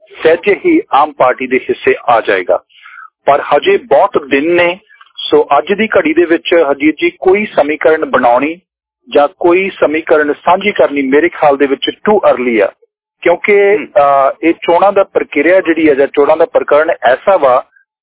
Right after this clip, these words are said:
Speaker 1: ਕਿ ਕੱਲ ਨੂੰ ਪਤਾ ਨਹੀਂ ਕਿਸ ਲੀਡਰ ਦਾ ਕਿਹੜਾ ਮੁੱਦਾ ਜਾਂ ਕਿਹੜੀ ਗਲਤੀ ਜਾਂ ਕਿਹੜਾ, ਮਤਲਬ, ਉਹਦਾ ਜਿਹੜਾ ਰੂਪ ਆ, ਉਹ ਆਉਣ ਵਾਲੇ ਸਮੇਂ ਦੇ ਵਿੱਚ ਕਿਸੇ ਨੇ ਰੱਖ ਦੇਣਾ। ਜਿਹੜਾ ਗੱਲ ਆਪਾਂ ਕਰਕੇ ਹਟੇ ਆ ਕਿ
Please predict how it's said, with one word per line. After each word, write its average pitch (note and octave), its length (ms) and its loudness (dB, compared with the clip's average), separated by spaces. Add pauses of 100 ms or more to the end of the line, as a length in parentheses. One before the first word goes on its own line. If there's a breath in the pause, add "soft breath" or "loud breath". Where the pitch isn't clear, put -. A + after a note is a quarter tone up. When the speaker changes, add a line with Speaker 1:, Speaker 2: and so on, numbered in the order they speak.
(140)
Speaker 1:
ਕਿ E3+ 220 0
ਕੱਲ - 380 -4
ਨੂੰ A3 200 0
ਪਤਾ G#3+ 340 0
ਨਹੀਂ E3+ 200 -4 (140)
ਕਿਸ A#3 240 -2
ਲੀਡਰ F3 380 0
ਦਾ D3+ 340 2 (360)
ਕਿਹੜਾ A3+ 280 2
ਮੁੱਦਾ C#3+ 560 0 (260)
ਜਾਂ D#3 100 2 (120)
ਕਿਹੜੀ A3+ 260 -2
ਗਲਤੀ D#3+ 560 -2 (340)
ਜਾਂ D#3 120 2
ਕਿਹੜਾ, G3+ 680 2
ਮਤਲਬ, D3 400 -2
ਉਹਦਾ D#3 380 2
ਜਿਹੜਾ D3 240 2
ਰੂਪ C#3 440 0
ਆ, C3 260 2
ਉਹ D#3+ 180 0 (100)
ਆਉਣ E3 120 2
ਵਾਲੇ E3+ 220 0
ਸਮੇਂ C#3 320 -2
ਦੇ C#3 80 -2
ਵਿੱਚ C#3 220 -4
ਕਿਸੇ - 280 -4
ਨੇ D3 120 2
ਰੱਖ A2+ 260 -2
ਦੇਣਾ। G2+ 260 -4 (680 soft breath)
ਜਿਹੜਾ A3+ 240 2
ਗੱਲ G3+ 200 2
ਆਪਾਂ D#3 300 0
ਕਰਕੇ E3 340 -2
ਹਟੇ D#3+ 280 0
ਆ D3 100 2
ਕਿ D3+ 300 0